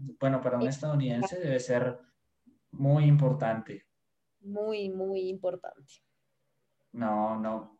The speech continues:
Speaker 1: pues bueno, no sería el mejor premio para mí, <laughs>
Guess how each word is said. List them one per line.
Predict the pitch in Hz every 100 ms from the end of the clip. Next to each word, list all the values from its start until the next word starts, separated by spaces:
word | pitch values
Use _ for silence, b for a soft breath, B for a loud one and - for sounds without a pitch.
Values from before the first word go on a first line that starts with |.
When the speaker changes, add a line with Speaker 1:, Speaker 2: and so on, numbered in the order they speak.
| _ -
Speaker 1:
pues | 151 147 156
bueno, | 220 320 - - - _ -
no | 143 147 175
sería | 220 226
el | 226
mejor | 214 214
premio | 208 208 208
para | 208 160
mí, | 143 160 262 - 170 - 147
<laughs> | 135 -